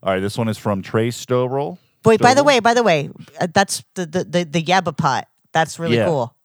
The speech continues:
Speaker 2: Whatever.
Speaker 1: There's
Speaker 2: I
Speaker 1: one
Speaker 2: totally
Speaker 1: in Towson, right?
Speaker 2: I mean, I remember there was one on Charles, on, uh, on, like, Calvert Street or Charles
Speaker 1: Wasn't it,
Speaker 2: Street
Speaker 1: like, you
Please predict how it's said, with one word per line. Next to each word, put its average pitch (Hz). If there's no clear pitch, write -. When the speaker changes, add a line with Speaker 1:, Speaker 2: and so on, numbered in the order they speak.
Speaker 2:
Whatever. 165
Speaker 1:
There's 147
Speaker 2:
I 170
Speaker 1:
one 170
Speaker 2:
totally 185
Speaker 1:
in 165
Towson, 98
right? 87
Speaker 2:
I 220
mean, 247
I 185
remember 226
there 233
was 156
one 160
on 143
Charles, 160
on, 151
uh, 131
on, 151
like, 147
Calvert 175
Street 143
or 139
Charles 175
Speaker 1:
Wasn't 135
it, 131
Speaker 2:
Street 127
Speaker 1:
like, 123
you 113